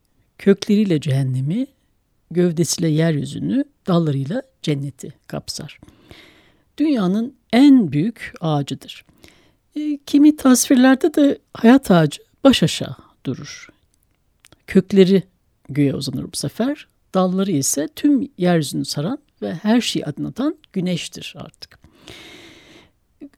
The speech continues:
Kutsallık atfedilen ağacın cinsi de kültürden kültüre değişiyor. Bu tabii çok doğal. Ee, insanlar hangi ağacın gölgesinde yaşıyorlarsa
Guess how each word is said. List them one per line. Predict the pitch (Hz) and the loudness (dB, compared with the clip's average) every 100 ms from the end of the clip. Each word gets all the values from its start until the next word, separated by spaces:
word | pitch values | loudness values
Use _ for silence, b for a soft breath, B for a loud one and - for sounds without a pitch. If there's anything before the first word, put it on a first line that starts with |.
| _ _ | _ _
Kutsallık | - - - 285 277 277 277 - - - | -6 -4 2 6 8 8 6 -2 -16 -2
atfedilen | 208 - 190 214 202 196 | -2 0 0 2 2 2
ağacın | 180 190 180 233 | 0 0 2 0
cinsi | 180 220 - 233 | 2 0 0 -4
de | 170 - _ - | -6 -8 _ -10
kültürden | 147 - 135 - 135 | -10 -8 -8 -6 -8
kültüre | - 143 - 123 | -8 -10 -10 -10
değişiyor. | 143 143 - 269 349 - | -8 -8 -8 -6 -6 -6
Bu | - | -16
tabii | - 202 208 | -10 -8 -6
çok | - 220 - - b b b _ | -4 -4 -6 -20 b b b _
doğal. | 131 139 185 277 - _ _ _ _ - - | -4 -2 -2 -4 -8 _ _ _ _ -20 -10
Ee, | 175 175 - | -8 -6 -6
insanlar | 208 - 208 214 196 | -6 -2 0 2 2
hangi | 233 240 220 | 4 6 6
ağacın | 143 - - 143 | 4 0 -6 -6
gölgesinde | 151 143 - 160 | -6 -6 -8 -8
yaşıyorlarsa | 147 - 160 165 139 - 302 | -8 -8 -6 -6 -6 -4 -4